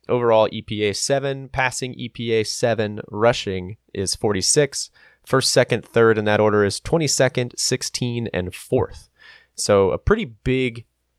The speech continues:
disparity there between those two with Georgia's offense versus U A B's defense. But I think that after a, a fairly successful game this weekend, which we expect to see,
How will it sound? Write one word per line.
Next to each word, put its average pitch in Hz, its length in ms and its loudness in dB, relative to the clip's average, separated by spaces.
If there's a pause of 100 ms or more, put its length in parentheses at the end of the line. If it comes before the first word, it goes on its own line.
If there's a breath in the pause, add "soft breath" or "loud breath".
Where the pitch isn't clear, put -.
(460)
disparity 120 560 0
there 107 180 2
between 110 320 -4
those 101 220 -2
two 95 480 0
with 101 280 -4
Georgia's 98 300 0
offense 95 380 0
versus 92 480 0
U 98 120 0
A 90 60 2
B's 90 160 -4
defense. 92 480 -2
But 95 280 2 (360 loud breath)
I - 60 -2
think 104 180 -2
that 98 220 2
after 98 460 -2
a, 92 420 -2
a - 60 -6
fairly 101 280 0
successful 101 440 -4
game 104 260 0
this 101 180 -4
weekend, 98 400 -2
which 98 220 -6
we 95 100 -2
expect - 380 -4
to - 60 -10
see, 147 420 -2